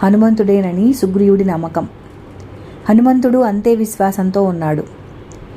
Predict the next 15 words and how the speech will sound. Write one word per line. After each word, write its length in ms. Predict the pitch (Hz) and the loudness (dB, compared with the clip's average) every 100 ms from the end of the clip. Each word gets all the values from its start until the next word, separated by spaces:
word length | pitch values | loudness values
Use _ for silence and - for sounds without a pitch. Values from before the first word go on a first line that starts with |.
| - - - | -20 -16 0
శ్రీరాముడి 500 | 254 277 277 277 247 | 2 4 2 0 -2
భావన 380 | 208 220 220 | -2 -2 -2
కూడా 260 | 220 196 202 | -2 0 0
అదే. 280 | 185 175 165 - - - - - - - | 0 -2 -6 -10 -20 -20 -20 -20 -20 -2
అందుకే 600 | 196 220 226 240 196 220 233 - - - 208 | 2 2 2 2 2 0 -4 -14 -20 -4 -2
తన 100 | 214 | 0
పేరు 300 | 214 240 277 | 2 2 2
చెక్కి 340 | 262 247 247 | -2 -4 -2
ఉన్న 220 | 233 214 | 0 0
ఉంగరాన్ని 640 | 196 196 220 208 196 190 190 | 0 0 0 0 -2 -2 -2
హనుమంతుడికి 580 | 190 208 214 196 190 | 0 0 0 0 -2
ఇచ్చాడు 340 | 185 - 170 202 | -4 -2 0 0
శ్రీరాముడు. 520 | 180 165 160 151 151 - - - - - - - - - - | 0 -2 0 -2 -4 -10 -16 -18 -18 -20 -20 -20 -18 -18 -10
సీత 280 | - 240 254 | -2 0 2
దీన్ని 300 | 240 226 | 0 0